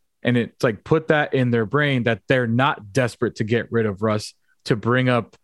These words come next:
the, the trade value a little bit, you know, like, that they're not just gonna take anything.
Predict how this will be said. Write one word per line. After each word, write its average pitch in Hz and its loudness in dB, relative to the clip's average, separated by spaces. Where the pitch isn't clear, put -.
the, 110 0
the 113 0
trade 117 -2
value 110 2
a - 2
little 113 0
bit, 143 0
you 135 0
know, 135 2
like, 113 -2
that 110 0
they're 113 0
not 110 0
just 110 -4
gonna 107 0
take 104 -2
anything. 113 0